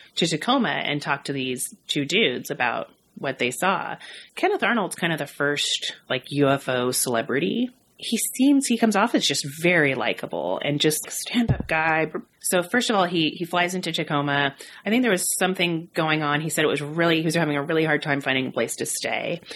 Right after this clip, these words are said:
And he's calling around, and there was a really popular, well-known hotel called the Winthrop Hotel in Tacoma.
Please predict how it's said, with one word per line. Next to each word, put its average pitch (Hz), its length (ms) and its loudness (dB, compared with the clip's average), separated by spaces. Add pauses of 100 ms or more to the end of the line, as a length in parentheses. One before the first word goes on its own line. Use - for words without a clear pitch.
(320)
And 151 380 -2
he's 151 500 0
calling 160 400 2
around, 123 680 0
and 139 500 0
there 160 180 2
was 151 140 0
a 151 80 -2
really 170 640 2
popular, 151 480 2
well-known 139 560 0
hotel 143 540 0
called 123 180 0
the 131 80 0
Winthrop 139 380 -2
Hotel 127 420 -6
in 143 100 -8
Tacoma. 117 580 -6